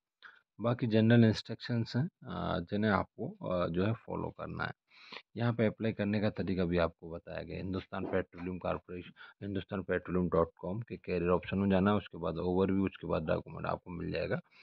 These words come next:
ये नोटिफिकेशन, वहाँ से आप ईजीली अप्लाई कर सकते हैं। यहाँ पे सबके लिए जो, जो, अ, क्राइटेरियाज हैं, अ, वो आपको बता दिए गए, उन्हें आपको खुद से जो है पढ़ लेना है। पेमेंट फी, यहाँ पे एप्लीकेशन जो फी है,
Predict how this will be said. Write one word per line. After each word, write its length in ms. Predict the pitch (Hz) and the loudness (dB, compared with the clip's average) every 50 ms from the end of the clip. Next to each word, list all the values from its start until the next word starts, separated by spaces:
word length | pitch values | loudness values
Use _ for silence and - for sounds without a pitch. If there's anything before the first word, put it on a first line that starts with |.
| - - - - - - _ - | -20 -20 -20 -20 -20 -20 _ -4
ये 100 | 95 101 | -2 0
नोटिफिकेशन, 840 | 98 95 92 - 92 - - 80 - 85 78 - - - 78 76 - - | 2 0 0 -2 -4 -6 -8 -8 -6 -6 -8 -6 -6 -6 -6 -6 -6 -8
वहाँ 220 | 80 85 87 92 | -8 -6 -6 -6
से 140 | - - 92 | -2 0 0
आप 100 | 87 - - | 0 0 -4
ईजीली 360 | 87 85 82 90 90 87 87 | -10 -10 -8 -4 -2 0 0
अप्लाई 300 | 85 82 - - 85 82 | 0 0 -2 -6 -10 -10
कर 140 | 78 - 82 | -10 -12 -14
सकते 360 | - - 90 - - - - | -12 -12 -12 -12 -12 -14 -18
हैं। 60 | 143 - _ _ - - - - _ _ _ _ _ _ _ _ - | -18 -18 _ _ -20 -20 -20 -20 _ _ _ _ _ _ _ _ -10
यहाँ 280 | 104 107 104 101 113 | -8 -6 -2 -2 -2
पे 200 | 113 - 101 101 | -2 -2 -4 -6
सबके 360 | - - 98 90 - - 92 | -4 -4 -4 -4 -4 -6 -6
लिए 160 | 90 90 95 87 | -4 -4 -2 -2
जो, 180 | 92 90 87 | 0 -2 -2
जो, 300 | 82 - 92 90 87 85 | 0 0 2 2 4 4
अ, 360 | 82 80 76 71 69 - - - - | 2 2 2 2 0 0 -2 -6 -12
क्राइटेरियाज 540 | - 95 90 87 - - - 98 95 95 92 | -10 -8 -8 -8 -8 -8 -6 -6 -4 -4 -4
हैं, 200 | 98 113 135 151 | -2 -2 -2 -4
अ, 300 | 143 - - - - - | -4 -4 -4 -6 -6 -6
वो 160 | - 87 90 | -2 0 2
आपको 400 | 87 85 - - - 104 110 117 | 2 2 0 -4 -10 -10 -10 -6
बता 280 | - 87 82 - - 92 | -6 -6 -6 -6 -8 -10
दिए 160 | 87 87 87 | -10 -10 -8
गए, 100 | 87 90 | -6 -6
उन्हें 240 | 92 90 90 87 87 | -4 -4 -2 -2 -4
आपको 200 | 87 85 - 85 | -4 -6 -8 -14
खुद 180 | - _ 110 - | -20 _ -20 -20
से 200 | _ - 165 214 _ _ _ _ _ _ _ _ _ _ _ _ _ _ _ - | _ -18 -18 -18 _ _ _ _ _ _ _ _ _ _ _ _ _ _ _ -8
जो 140 | 95 95 95 | -6 -4 -2
है 80 | 113 | -2
पढ़ 260 | 117 - - 92 92 90 | -2 2 4 4 4 4
लेना 300 | 87 85 82 78 78 80 | 4 4 2 2 0 -2
है। 100 | 80 80 - _ _ _ _ _ _ _ _ _ _ _ _ _ | -4 -6 -8 _ _ _ _ _ _ _ _ _ _ _ _ _
पेमेंट 480 | 107 107 107 104 98 90 87 87 90 - _ - - - - _ - - | -2 0 0 2 2 2 0 0 -4 -6 _ -16 -20 -20 -20 _ -14 -8
फी, 180 | - 98 95 87 | -4 -2 0 0
यहाँ 240 | 90 101 107 110 | 0 2 0 0
पे 120 | 110 - 95 | 0 -2 -6
एप्लीकेशन 600 | 95 - - 104 101 104 107 101 - 117 110 110 | -8 -8 -8 -6 -4 -4 -4 -2 -2 0 2 4
जो 100 | 113 117 | 4 2
फी 340 | - - - - 110 117 110 | 2 0 0 2 4 6 6
है, 200 | 92 92 107 | 6 4 2